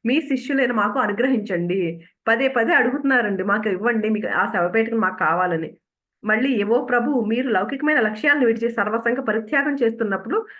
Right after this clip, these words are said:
గురువులకు గురువు కాగలిగారు, మహా ధైర్యశాలు-, మహా ధైర్యశాలురుగా వెలుగొందారు. అటువంటి మిమ్మల్ని ప్రార్థిస్తున్నాము,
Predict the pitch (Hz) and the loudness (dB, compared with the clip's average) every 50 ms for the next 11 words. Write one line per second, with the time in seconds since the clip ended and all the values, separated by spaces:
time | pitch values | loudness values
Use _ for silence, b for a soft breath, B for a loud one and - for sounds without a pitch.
0 | B B B - 190 190 247 269 277 311 349 349 349 269 220 226 254 277 302 285 | B B B -12 -4 -2 0 0 2 2 0 0 0 0 0 2 2 2 2 2
1 | 269 226 214 220 208 208 196 185 175 175 269 311 262 185 190 214 247 233 226 208 | 2 2 2 0 0 0 0 2 2 2 2 2 0 0 2 2 0 0 0 0
2 | 190 208 240 262 262 262 233 190 196 247 262 240 - - - - _ _ _ - | 0 0 0 0 0 0 0 0 2 2 2 0 -2 -4 -8 -16 _ _ _ -8
3 | 170 185 185 196 254 - - 214 202 190 190 214 254 285 302 302 294 233 226 233 | -4 -2 0 2 2 2 2 2 0 0 0 0 0 0 0 0 0 2 2 2
4 | 240 220 220 226 233 233 196 180 185 214 220 220 214 202 175 165 170 233 392 453 | 2 2 2 2 2 2 0 0 0 0 0 0 2 2 0 0 0 0 -2 -2
5 | B B B B B - 175 196 208 277 277 285 294 277 311 269 254 247 254 269 | B B B B B -4 -2 -2 0 0 0 0 0 0 0 2 2 2 2 0
6 | 277 269 247 254 - 214 202 240 - - 220 202 190 175 175 190 233 403 453 | 0 0 0 0 0 0 -2 -4 -4 -4 -4 -2 0 0 0 0 0 -2 -2